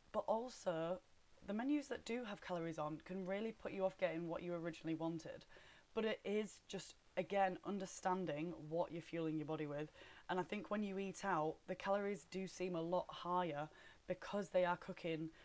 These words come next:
with maybe more oils and seasonings and making it all yummy and delicious, more dressings on it. And th-, usually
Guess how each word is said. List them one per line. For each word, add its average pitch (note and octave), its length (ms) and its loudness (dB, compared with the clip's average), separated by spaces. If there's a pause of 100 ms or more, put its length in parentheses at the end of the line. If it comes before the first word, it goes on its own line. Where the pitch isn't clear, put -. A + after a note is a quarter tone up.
(200)
with D#3+ 400 8
maybe E3 260 0
more E3 320 2
oils D#3 560 2
and D3+ 140 -6
seasonings D#3 760 -2
and D#3+ 140 0
making F3 340 0
it D#3 80 -2
all E3 200 0
yummy D#3+ 320 -2
and D3+ 100 -2
delicious, D#3+ 680 0
more E3+ 240 2
dressings D#3+ 640 0
on D3+ 120 -2
it. C#3+ 160 -6 (320)
And E3+ 120 -4
th-, - 100 -8 (180)
usually F#3 580 0